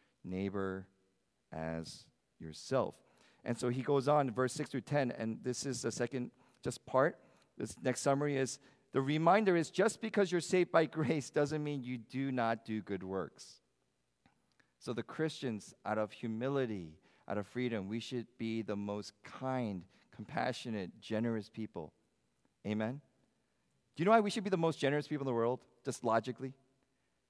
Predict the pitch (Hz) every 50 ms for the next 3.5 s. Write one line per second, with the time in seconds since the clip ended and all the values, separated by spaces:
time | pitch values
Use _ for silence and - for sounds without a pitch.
0 | _ _ _ _ _ _ _ _ - - 139 175 202 202 202 - - - 151 156
1 | 151 147 139 143 147 151 151 147 143 131 127 127 127 123 120 117 117 - _ _
2 | _ _ - - - 135 113 - - 127 120 131 131 127 120 - - - 104 110
3 | 110 - - - 120 113 110 107 110